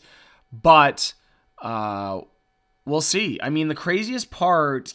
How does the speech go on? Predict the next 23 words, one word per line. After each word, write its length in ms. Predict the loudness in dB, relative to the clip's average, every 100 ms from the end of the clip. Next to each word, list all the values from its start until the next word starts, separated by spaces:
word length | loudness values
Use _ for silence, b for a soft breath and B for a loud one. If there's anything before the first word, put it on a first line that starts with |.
| -10
is 640 | -4 -2 0 0 0 -4 -8
even 300 | -8 -6 -8
Anaheim, 920 | -6 -4 -2 -4 -4 -4 -4 -6 -8 b b b
with 180 | -12 -4
their 100 | -4
hundred 320 | -2 -2 -4
forty-seven 520 | -4 -4 0 0 0
goals 180 | -2 -6
against 200 | -6 -6
and 140 | -6 -2
dead 180 | -2
last 360 | 0 0 -2 -4
in 80 | -6
the 80 | -6
West, 680 | -2 0 0 -2 -6 -10 b b b b _
is 520 | 0 2 4 2 0
tied 480 | -6 -4 -2 -2 -4
for 120 | -4
second 840 | -2 0 0 0 0 -2 -6 -8 -14 b
for 380 | -4 -2 0 -2
lowest 500 | -2 0 0 -2 -4
goals 280 | -2 -2
against 560 | -4 -6 -6 -6 -8 -16